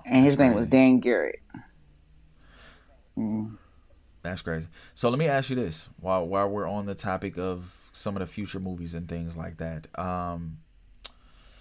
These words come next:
Speaker 2: do you see, I mean, I know it's gonna be a reboot. I know it's a difference between the D C E U and the D C U at this point. Do you see any other characters transitioning over? Um,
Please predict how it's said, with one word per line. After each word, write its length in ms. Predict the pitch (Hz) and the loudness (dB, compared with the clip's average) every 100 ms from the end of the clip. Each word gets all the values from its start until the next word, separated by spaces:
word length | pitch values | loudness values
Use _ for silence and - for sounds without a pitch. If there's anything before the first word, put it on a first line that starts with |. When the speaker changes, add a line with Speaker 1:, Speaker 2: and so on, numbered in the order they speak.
| - - - | -20 -20 -18
Speaker 2:
do 120 | 92 113 | -4 -2
you 220 | 131 135 | -2 -4
see, 500 | 127 - 127 123 120 | -4 -4 0 2 0
I 60 | 85 | -2
mean, 160 | 101 95 | -2 -2
I 80 | 95 | -2
know 180 | 107 | 0
it's 140 | 107 - | 0 -2
gonna 200 | 104 98 | -4 -4
be 140 | 95 | -4
a 40 | 92 | -4
reboot. 400 | 95 92 92 87 | -4 -6 -6 -6
I 60 | |
know 220 | 90 92 | -4 -4
it's 120 | 92 - | -4 -4
a 40 | |
difference 340 | 98 95 92 | -6 -6 -8
between 400 | 92 85 95 92 | -10 -8 -6 -6
the 80 | 85 | -6
D 220 | 85 92 | -8 -8
C 160 | 92 95 | -8 -8
E 240 | 71 90 90 92 | -6 -8 -8 -8
U 160 | 90 87 | -8 -6
and 100 | 85 | -8
the 60 | |
D 180 | 85 92 | -6 -8
C 380 | - 90 85 85 - 85 | -6 -6 -6 -8 -12 -8
U 380 | 92 85 90 98 - | -6 -6 -8 -14 -14
at 140 | 82 | -12
this 180 | 85 82 | -10 -10
point. 420 | - 90 85 78 - - - - - - | -10 -8 -6 -8 -14 -20 -20 -20 -20 -12
Do 120 | 98 | -6
you 120 | 104 107 | -4 -4
see 520 | - 131 131 139 - | -2 2 2 0 -4
any 320 | 117 120 117 | -4 -4 -2
other 240 | 104 101 98 | -2 -2 -6
characters 640 | - 98 95 - 90 - | -4 -4 -4 -6 -8 -8
transitioning 880 | - 98 92 90 90 90 - 87 80 - | -8 -6 -6 -6 -8 -8 -8 -8 -10 -6
over? 380 | 82 78 80 - _ _ - _ _ - _ - | -6 -6 -12 -16 _ _ -20 _ _ -20 _ -6
Um, 680 | 90 87 87 82 82 80 | -2 0 0 0 -2 -6